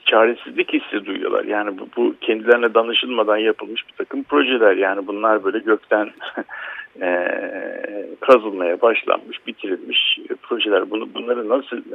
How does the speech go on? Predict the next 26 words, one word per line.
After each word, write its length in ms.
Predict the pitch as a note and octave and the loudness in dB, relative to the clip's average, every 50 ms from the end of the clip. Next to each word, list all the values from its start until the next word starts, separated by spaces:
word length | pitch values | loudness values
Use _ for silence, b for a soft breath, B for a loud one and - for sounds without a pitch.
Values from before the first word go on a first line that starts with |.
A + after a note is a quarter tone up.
| - A#2 | -8 -2
nasıl 360 | A#2+ C3 C3+ B2+ - B2 A2+ | 0 0 0 0 -2 -4 -4
şey 180 | - - A2 G2 | 0 2 4 4
yapabiliriz, 480 | F#2 F#2 - F#2+ - - - F#2+ F#2+ | 4 4 0 -10 -8 -8 -10 -8 -6
nasıl 240 | A2 A#2+ A#2 - - | -6 -8 -8 -8 -6
konuşabiliriz, 680 | - A#2 A2+ A2 A2 - G2+ F#2+ F#2 F#2+ F#2+ G2 F#2 | -2 -2 -2 -2 0 0 0 0 0 -2 -8 -8 -6
nasıl 240 | G2+ A#2 A#2 - - | -6 -8 -8 -8 -8
temsil 380 | - - A2+ A2 G#2 - - A2 | -4 -2 -2 -2 -4 -6 -4 -4
edebiliriz? 500 | G#2 G#2 G#2+ G2 G2 F#2+ G2 F#2+ F2+ F#2 | 0 0 -2 -2 -2 -4 -6 -6 -6 -6
Bunlar 300 | G#2+ A2+ A#2 A2+ A#2+ - _ _ _ _ B B B B B B B B B B B - | -4 -2 -2 -2 -2 -4 _ _ _ _ B B B B B B B B B B B -10
bir 180 | - C4 G3 G#3+ | -4 -2 -2 0
yol, 340 | G#3 G3 D#3+ C#3 D#3 F#3 A3 - _ _ _ _ _ _ _ - | 4 8 8 10 10 8 6 0 _ _ _ _ _ _ _ -8
yani 180 | - - - - C#3 | -8 -8 -6 -2 4
her 280 | C#3 D#3 G3+ G#3+ G#3+ | 8 8 8 8 6
projenin, 600 | - E3+ D3+ C3+ - - G#2 A2 C#3 F#3 A3 A3+ - _ _ _ _ - | 4 6 6 6 6 4 2 0 -2 -6 -6 -8 -16 _ _ _ _ -12
e, 400 | - - - - - - - - | -8 -6 -6 -4 -4 -4 -4 -4
şehir, 640 | - - - C3 - D#3+ E3 D#3+ D3 - - - - - - | -4 -2 -2 0 4 6 6 6 6 2 0 0 -2 -2 -2
e, 180 | A#2 A2 G#2+ | 2 2 2
kamuoyunda 580 | G2+ - - A#2 A#2 A2+ G#2+ G2+ F#2+ F#2 - C3+ | 2 2 2 2 4 4 2 0 0 0 2 4
yarattığı 460 | C3 B2 A#2 G#2 - - _ - D#3 | 4 6 6 6 4 2 _ 0 0
üçlü 520 | D3+ D3+ - D#3+ - - - - E3 D#3 C#3+ | 0 2 0 -4 -4 -4 -4 -4 -2 0 0
bir 140 | C#3+ C3+ | -2 0
farklılaşma 680 | - - C3 C3 B2 - - A#2+ A#2 G#2+ - A#2+ A2 F#2+ | 4 6 6 6 6 6 2 2 2 2 0 -4 -2 0
var. 140 | F2+ F#2+ G2 - | -2 -2 -2 -2
Bunlardan 540 | A#2+ B2+ B2 A#2+ A#2 A2 G#2 G#2+ G#2+ A2 A#2+ | -6 -4 0 0 0 2 2 0 0 0 -2
bir 60 | D3+ | -4
tanesi 600 | - - G#2+ G2 F#2+ F#2 G2 - - D3+ D#3 | 0 2 2 2 2 0 -6 -4 -2 0 0